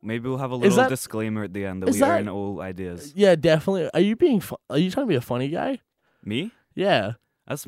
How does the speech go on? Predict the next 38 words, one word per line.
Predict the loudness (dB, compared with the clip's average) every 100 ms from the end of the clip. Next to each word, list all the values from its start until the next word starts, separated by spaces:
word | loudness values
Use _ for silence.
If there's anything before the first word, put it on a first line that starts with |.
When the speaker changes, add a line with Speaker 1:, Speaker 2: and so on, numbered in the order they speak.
| -8
Speaker 1:
that's | -8 -6
the | -6
jo-, | -4 0
<laughs> |
that's | 2 4
my | 2 0
job | 0 0 0
on | 0
the | -2
podcast, | 0 -2 0 4 6 6
isn't | 4 -2
it? |
Aren't | -2 -2
we | -2
trying | -4 -6
to |
be | -4
funny | -6 -6 -4
here? | -4 -6 -10 _ -4
Speaker 2:
No, | 2 6 8
you | 6 6 4
were | 4
Speaker 1:
Oh. | 4
Speaker 2:
just | 0
like, | -4 -8 _ _ _ _ -20 _ -4 2
I | 4
don't | 4
know. | 2
You | 0 2
just | 0 2
seemed | 2 6
a | 8
little | 8 8
bit | 6
like, | 4 2 2
"Yeah, | 0 0
definitely. | 0 0 0 -4 -6 -8
Ch-, | -10